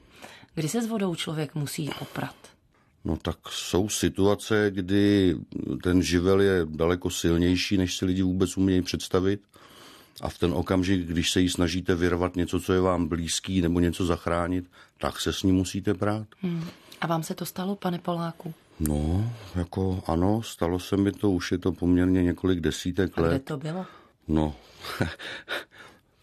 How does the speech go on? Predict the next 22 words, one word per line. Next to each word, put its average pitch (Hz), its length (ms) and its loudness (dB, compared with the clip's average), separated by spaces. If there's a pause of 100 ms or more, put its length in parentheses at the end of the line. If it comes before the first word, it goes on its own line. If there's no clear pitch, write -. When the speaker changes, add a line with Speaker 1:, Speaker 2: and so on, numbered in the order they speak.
(120)
Speaker 2:
někde 85 340 2
na 98 100 2
nějaký 98 640 0
řece, 85 340 -2
tuším, 87 500 -4
že 90 140 2
Orlice 90 520 -2
nebo 90 180 2
něco 85 260 2
takového, 92 680 -2 (1000)
za 80 140 2
jarního 92 480 2
tání 92 540 0
a 85 60 2
vyklopili 90 560 0
jsme 90 220 0
se - 180 -4 (600)
ze 76 160 -2
spolujeskyní 87 880 2
pod 76 200 0
jezem 92 540 2 (180)
Speaker 1:
Hmm. 170 280 -2